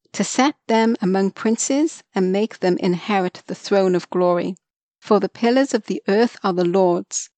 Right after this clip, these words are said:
and he has set the world upon them. He will guard the feet of his saints,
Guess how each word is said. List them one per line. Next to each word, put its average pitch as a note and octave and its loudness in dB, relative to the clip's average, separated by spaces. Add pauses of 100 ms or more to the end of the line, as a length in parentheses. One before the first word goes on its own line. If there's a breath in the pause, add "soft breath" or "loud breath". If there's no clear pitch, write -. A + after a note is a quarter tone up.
(280)
and G3 0
he C4+ 4
has G3+ 0
set - -4
the G3 0
world G3 0
upon F#3+ -2
them. F3+ -2 (340)
He B3+ 0
will C4+ 4
guard G#3 2
the - -10
feet - -4
of - -8
his F#3 -6
saints, - -4